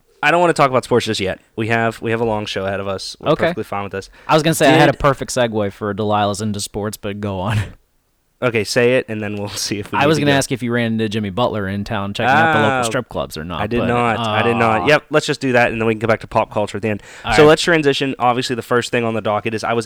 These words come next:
Speaker 1: in Philadelphia, and it was actually super funny 'cause we went to a Wawa, and I was checking out the Wawa, and the only reason I thought it was good is 'cause I had it, like, a, a Thanksgiving gobbler sandwich, which I
Speaker 2: Oh.
Speaker 1: crammed, you know what I mean? Like, it's, that's a signature dish that you're just gonna be like, "This is amazing." There's
Speaker 2: Mm.
Speaker 1: no way to screw up a Thanksgiving sandwich.
Speaker 2: True.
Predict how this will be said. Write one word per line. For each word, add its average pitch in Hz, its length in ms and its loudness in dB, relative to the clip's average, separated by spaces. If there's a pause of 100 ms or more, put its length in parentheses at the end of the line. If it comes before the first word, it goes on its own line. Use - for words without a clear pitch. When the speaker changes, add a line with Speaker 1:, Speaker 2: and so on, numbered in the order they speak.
Speaker 1:
in 143 220 -2
Philadelphia, 113 480 0
and 104 100 -2
it - 20 -4
was 107 120 -2
actually 123 240 -2
super 127 280 -2
funny 127 360 -2
'cause 98 160 -12
we 113 120 -4
went 117 220 -4
to 165 80 -2
a 156 40 0
Wawa, 87 420 -4 (320)
and 107 80 -8
I 107 60 0
was 107 120 -4
checking 120 240 0
out 123 80 0
the 139 80 -2
Wawa, 104 240 2
and 104 100 -4
the 113 60 0
only 147 160 2
reason 135 300 0
I 113 80 0
thought 123 180 -4
it 113 40 -6
was 98 120 -10
good 110 180 0
is 104 100 -6
'cause 104 120 -10
I 104 80 -2
had 101 200 -2
it, 92 120 -8
like, 92 160 -8
a, 85 120 -2
a 85 100 -4
Thanksgiving 104 580 -8
gobbler 110 460 -2
sandwich, 135 420 -2
which 120 140 0
I 117 180 4
Speaker 2:
Oh. 113 40 2
Speaker 1:
crammed, 135 300 2
you 226 80 0
know 226 80 2
what 143 100 2
I - 20 0
mean? 170 140 -2
Like, 185 120 -2
it's, 202 160 -6 (320)
that's 190 180 -2
a 196 60 -4
signature 202 520 2
dish 120 380 -2
that 107 120 -4
you're 120 120 -4
just 107 200 -4
gonna 120 260 -4
be 113 160 -6
like, 98 320 -4 (380)
"This 131 260 -4
is 131 100 -4
amazing." 101 460 -4
There's 127 200 2
Speaker 2:
Mm. 139 160 0
Speaker 1:
no 147 200 6
way 143 240 4
to 110 80 -6
screw 135 380 -4
up 113 100 -4
a 107 60 -12
Thanksgiving 101 520 -10
sandwich. 85 440 -10
Speaker 2:
True. 180 280 0